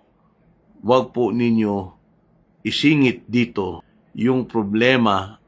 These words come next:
ng mga O F W sa kanilang mga employer, yung mga tunay na problema. Ibang issue po yun.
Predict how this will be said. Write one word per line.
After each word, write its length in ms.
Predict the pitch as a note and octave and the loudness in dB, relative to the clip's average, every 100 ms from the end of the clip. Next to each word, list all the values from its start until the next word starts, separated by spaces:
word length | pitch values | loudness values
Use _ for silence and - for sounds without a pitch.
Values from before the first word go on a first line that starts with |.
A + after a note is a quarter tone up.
| - | -4
ng 200 | A2+ A#2 | -2 0
mga 220 | A2+ G2+ G2 A2 | -2 -2 -4 -2
O 160 | G#2 | -2
F 240 | G2+ - - | -2 -6 -6
W 720 | G2 F#2 G2 F#2 F2+ F2+ - _ _ _ _ _ - A3 F3+ | -4 -4 -4 -4 -4 -6 -10 _ _ _ _ _ -20 -20 -8
sa 160 | - | -6
kanilang 400 | - A2 G#2 G2+ | -2 -2 0 -2
mga 240 | G2+ G2 F#2 | -2 -4 -6
employer, 560 | F2 F#2 F#2 F#2+ F#2 F2 - | -8 -4 -2 0 -2 -6 -4
yung 320 | G#2+ A#2 A2+ | 2 2 2
mga 240 | G#2+ G#2+ - | 0 -2 2
tunay 560 | B2+ A#2 A2 G#2 G#2 - | 4 4 2 0 -4 -6
na 160 | G2+ G2 | -6 -4
problema. 720 | G2+ F2 F2 F2 F2 E2 - _ _ _ _ _ _ - | -6 -6 -4 -4 -6 -10 -12 _ _ _ _ _ _ -2
Ibang 480 | C3 B2 D3 C#3+ - | 0 2 2 0 0
issue 400 | C3 C3 - B2 | 2 2 0 -2
po 220 | A#2 E2+ | -2 -4
yun. 420 | G2+ G#2 F#2+ F2+ | -2 -2 -4 -10